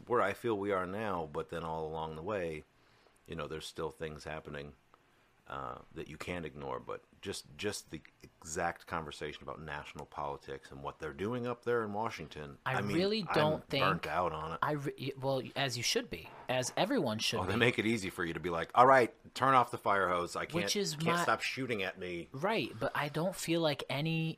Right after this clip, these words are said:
Speaker 2: issues that we had before are gone. I don't. I think it's just a new face, the same issues.
Speaker 1: Mm-hmm.
Speaker 2: You know what I mean? Like,
Speaker 1: Mm-hmm.
Speaker 2: like, there's no, like,
Speaker 1: They
Speaker 2: everyone
Speaker 1: talk about 'em
Speaker 2: thought,
Speaker 1: differently.
Speaker 2: everyone thought, and everyone was so passionate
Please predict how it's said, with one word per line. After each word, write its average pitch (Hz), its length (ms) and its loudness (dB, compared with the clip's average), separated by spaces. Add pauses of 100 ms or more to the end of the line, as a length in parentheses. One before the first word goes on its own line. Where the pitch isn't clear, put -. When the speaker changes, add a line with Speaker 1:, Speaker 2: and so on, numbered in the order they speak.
Speaker 2:
issues 151 420 0
that 127 160 2
we 127 140 0
had 127 480 2 (360)
before 123 640 -2 (520)
are 120 100 0
gone. 120 440 0 (420)
I 131 80 2
don't. 151 360 2 (460)
I 135 80 4
think 180 240 4
it's 165 140 4
just - 200 4
a 135 60 4
new 139 220 4
face, 151 580 2 (300)
the 160 60 -2
same 180 360 2
issues. - 560 0
Speaker 1:
Mm-hmm. 82 180 -6
Speaker 2:
You 151 80 2
know 196 60 8
what 220 80 10
I 214 40 8
mean? 226 140 4
Like, 175 140 4
Speaker 1:
Mm-hmm. 131 120 4 (380)
Speaker 2:
like, 143 180 -2
there's 185 220 4
no, 214 240 4
like, 180 160 4
Speaker 1:
They - 120 -4
Speaker 2:
everyone 214 300 8
Speaker 1:
talk - 140 2
about 202 100 10
'em 208 60 12
Speaker 2:
thought, 226 240 12
Speaker 1:
differently. - 160 2
Speaker 2:
everyone 226 340 4
thought, 196 280 8
and 156 80 2
everyone 208 260 2
was 185 100 -4
so 160 200 0
passionate 127 640 4